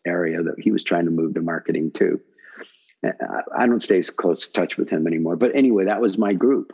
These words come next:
And we just worked together and helped each other out. When work kind of got the best of us, someone else would lean in and help. And we,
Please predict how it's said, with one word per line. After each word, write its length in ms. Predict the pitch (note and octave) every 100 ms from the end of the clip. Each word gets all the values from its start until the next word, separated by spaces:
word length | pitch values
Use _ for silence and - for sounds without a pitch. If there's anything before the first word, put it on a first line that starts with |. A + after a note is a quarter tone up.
| _ _ -
And 180 | G#2 G#2+
we 120 | A2+
just 340 | A2 - -
worked 280 | G#2 G2+ -
together 600 | E2+ F2+ F#2 G2+ G2+ G2+
and 380 | F#2+ F2+ F2 F2 _ _ - _ -
helped 300 | G#2+ G2 G#2+
each 160 | -
other 280 | G2+ F#2+ F#2
out. 320 | F2+ G2 G2
When 380 | F#2+ F2 F2 E2+
work 300 | F#2 F#2 - _ _ -
kind 260 | - F#2+
of 140 | F#2 -
got 320 | F#2+ F#2+ - _ _ _ _ _ -
the 100 | E2+
best 320 | F#2+ - -
of 80 | F#2+
us, 420 | A2 - - - -
someone 480 | - - G#2 G2 G2+
else 240 | G2 -
would 140 | G#2 F2+
lean 260 | G2 F#2+
in 160 | F#2 F#2+
and 140 | F#2
help. 340 | E2+ E2+ F2 G#2+
And 140 | F2+
we, 160 | F2+